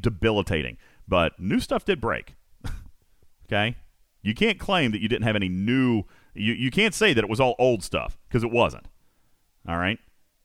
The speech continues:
And you can't say you didn't fix new stuff just because you fixed it a few days later. Now, I will admit that it got fixed quickly. I'm fine with that. I think you did a great job on your,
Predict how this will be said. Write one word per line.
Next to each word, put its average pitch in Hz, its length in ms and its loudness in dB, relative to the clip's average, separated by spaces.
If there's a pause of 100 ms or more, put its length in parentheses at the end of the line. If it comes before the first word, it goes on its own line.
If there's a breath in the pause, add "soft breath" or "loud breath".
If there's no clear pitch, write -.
And 110 120 0
you 107 60 -2
can't 185 220 2
say 196 160 0
you 180 100 2
didn't 160 200 2
fix - 300 -2
new 196 200 2
stuff 92 360 2
just 120 180 -8
because 120 200 0
you 98 60 -8
fixed - 300 -4
it 113 80 -2
a - 20 -8
few 147 160 -6
days 98 220 2
later. 123 240 2
Now, 95 160 0
I 101 160 4
will 113 280 4
admit 98 360 2
that 120 120 2
it 110 100 0
got 113 160 2
fixed - 280 -4
quickly. 247 460 2 (220 soft breath)
I'm - 160 2
fine 156 280 2
with 277 120 0
that. 226 280 2
I 98 60 2
think 123 160 -2
you 135 80 -4
did 147 100 0
a 143 60 -4
great 151 240 0
job 208 340 4
on 139 260 2
your, 117 320 4